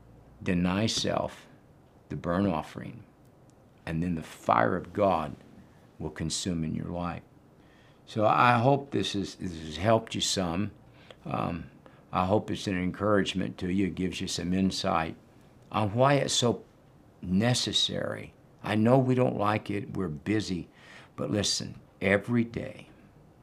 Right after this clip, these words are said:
you're gonna have to come to the Lord and present yourself. That's what prayer is. I just,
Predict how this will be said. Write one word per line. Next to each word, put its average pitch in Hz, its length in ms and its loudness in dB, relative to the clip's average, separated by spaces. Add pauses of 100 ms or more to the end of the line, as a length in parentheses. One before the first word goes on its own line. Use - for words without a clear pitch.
(1160)
you're 98 300 0
gonna 98 300 0
have 101 360 -2
to - 80 -8
come 101 340 -4
to 92 60 -6
the 92 100 -8
Lord 90 520 -4 (120)
and 80 200 -8
present 90 500 -6
yourself. - 420 -10
That's - 240 0
what - 180 0
prayer 117 340 2
is. - 200 -12
I 87 100 -6
just, 95 260 -6